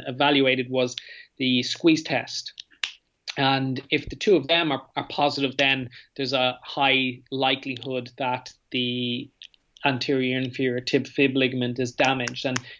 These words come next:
in that situation, it would be appropriate to proceed through to, you know, uh, M R I examination or indeed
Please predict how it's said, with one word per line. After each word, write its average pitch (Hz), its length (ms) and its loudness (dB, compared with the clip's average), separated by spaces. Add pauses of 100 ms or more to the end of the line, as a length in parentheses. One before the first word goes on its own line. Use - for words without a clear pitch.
in 139 80 -2
that 135 200 0
situation, 135 680 -2
it 127 100 -4
would 131 140 -2
be 127 280 0
appropriate 131 580 -2
to 131 60 -6
proceed 123 560 0
through 139 340 4 (100)
to, 123 360 0 (340)
you 135 100 0
know, 123 200 6 (340)
uh, 127 300 2 (100)
M 143 140 2
R 131 160 6
I 135 160 4
examination 127 1080 -4
or 127 320 6
indeed 127 580 2